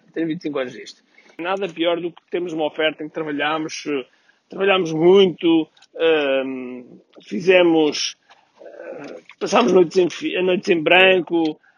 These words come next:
ehm, esforçámos, et cetera. Depois chegamos ao mercado e não vende. Ok? É a pior coisa. E, portanto, por isso é que eu digo sempre, ok, vamos primeiro fazer a primeira venda e depois de fazer a primeira venda, então, a gente põe, põe a carne toda no assador e passamos a fazer as coisas,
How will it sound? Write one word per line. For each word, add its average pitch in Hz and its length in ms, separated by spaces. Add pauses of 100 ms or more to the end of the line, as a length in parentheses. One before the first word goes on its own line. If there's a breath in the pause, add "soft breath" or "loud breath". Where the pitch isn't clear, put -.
(200 soft breath)
ehm, 147 640
esforçámos, 202 680
et 175 120
cetera. 185 220
Depois 175 160
chegamos 185 300
ao 185 40
mercado 165 560 (880)
e 156 80
não 143 140
vende. 113 240 (540)
Ok? 113 100 (220)
É 208 140
a - 40
pior 143 220
coisa. 113 360
E, - 80
portanto, 190 300
por 170 60
isso - 100
é 190 40
que 190 60
eu 196 60
digo 180 220
sempre, 185 340 (400 loud breath)
ok, 160 220
vamos 175 240
primeiro 190 320
fazer 160 240
a 156 40
primeira 160 340
venda 139 440 (580 soft breath)
e 123 120
depois 208 260
de 180 80
fazer 202 160
a 180 60
primeira 175 280
venda, 156 240
então, 143 460 (480)
a 180 60
gente 147 280
põe, 139 520
põe 139 120
a 135 60
carne 139 240
toda 127 180
no 127 100
assador 123 360
e 117 60
passamos 120 340
a 117 60
fazer 117 160
as 113 80
coisas, 110 260